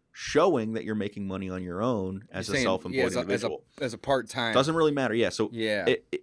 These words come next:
Speaker 1: no matter where you're at, you wanna keep your current job because a, a history of the same W two job makes you more bankable.
Speaker 2: Mm-hmm.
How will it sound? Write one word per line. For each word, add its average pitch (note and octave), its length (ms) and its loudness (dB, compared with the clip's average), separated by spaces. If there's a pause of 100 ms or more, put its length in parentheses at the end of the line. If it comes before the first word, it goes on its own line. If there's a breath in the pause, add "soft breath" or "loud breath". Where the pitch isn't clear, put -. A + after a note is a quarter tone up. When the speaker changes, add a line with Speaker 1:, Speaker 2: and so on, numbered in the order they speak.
Speaker 1:
no B2 160 6
matter D#3 260 6
where D#3 160 6
you're A#2+ 180 4
at, B2+ 320 4
you G#2+ 120 -2
wanna G#2+ 160 0
keep - 340 -8
your G#2+ 100 -6
current F#2 280 -10
job D#2 360 -6
because G2 300 -2
a, F#2 120 -2 (120)
a F2+ 140 0
history G#2+ 760 -2
of F#2 320 -2
the G2 80 -4
same A2+ 360 -4
W A#2+ 280 0
two A#2+ 200 -8
job A2 440 -2 (580)
makes G2 400 -4
you G#2 80 -4
more F#2 180 -2
bankable. - 500 -8 (240)
Speaker 2:
Mm-hmm. F2+ 300 -18